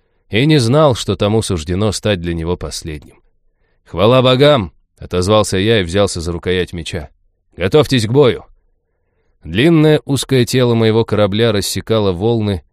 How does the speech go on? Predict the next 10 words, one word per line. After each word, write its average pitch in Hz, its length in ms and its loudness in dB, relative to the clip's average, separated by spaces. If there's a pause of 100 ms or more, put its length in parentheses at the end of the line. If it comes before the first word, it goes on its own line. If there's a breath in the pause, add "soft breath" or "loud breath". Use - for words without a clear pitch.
и 87 100 -16
с - 80 -10
каждым 113 380 0
взмахом 98 520 -2
почти 92 320 -6
полутора 104 460 -2
десятков 98 540 -6
вёсел 98 360 -6
настигало 90 560 -2
добычу. 80 540 -10